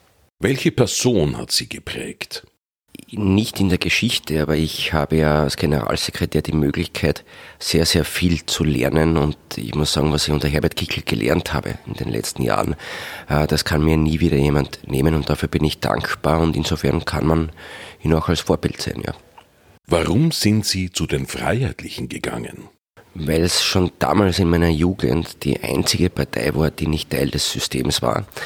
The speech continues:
Speaker 2: Das heißt, während alle oder viele andere in eine Partei gegangen sind,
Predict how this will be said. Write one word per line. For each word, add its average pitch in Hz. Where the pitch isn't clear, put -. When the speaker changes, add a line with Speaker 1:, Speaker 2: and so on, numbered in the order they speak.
Speaker 2:
Das -
heißt, 80
während 85
alle 80
oder 82
viele 85
andere 80
in -
eine 85
Partei 71
gegangen 76
sind, 78